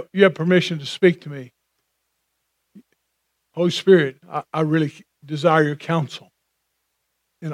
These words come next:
all my ways." I get home tired and wore out,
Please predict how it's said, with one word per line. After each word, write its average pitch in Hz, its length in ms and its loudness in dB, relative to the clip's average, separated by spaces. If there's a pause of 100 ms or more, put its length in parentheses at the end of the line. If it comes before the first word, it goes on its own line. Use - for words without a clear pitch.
all 156 440 0 (160)
my 127 120 -12
ways." 117 380 -16 (1200)
I 170 120 -2
get 180 180 6
home 185 340 4
tired 196 640 6
and 165 140 -6
wore 196 240 6
out, 190 340 4